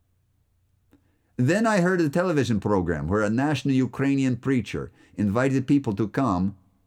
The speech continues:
to visit the house of prayer. I went. I did not go to find God, but after my second visit,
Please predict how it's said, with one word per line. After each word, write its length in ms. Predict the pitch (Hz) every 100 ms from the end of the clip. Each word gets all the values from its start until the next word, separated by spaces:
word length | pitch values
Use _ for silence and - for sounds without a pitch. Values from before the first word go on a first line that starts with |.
| _ _ -
to 140 | 120
visit 360 | 131 139 107 104
the 80 |
house 280 | 104 117 120
of 140 | 117 -
prayer. 420 | 202 139 67 - _ _ _ _ _ _ _ _ _ _ _ _ _
I 140 | 82 101
went. 420 | 139 127 73 - _ _ _ _ _ _ _ _ _ _ _ _ _
I 120 | 113
did 160 | 147 175
not 180 | 180
go 160 | 151 175
to 120 | 151
find 280 | 139 156 151
God, 420 | 151 143 87 58 - _ _ _
but 120 | - 101
after 240 | 151 165
my 140 | 160
second 360 | 143 165 147 151
visit, 380 | 170 139 92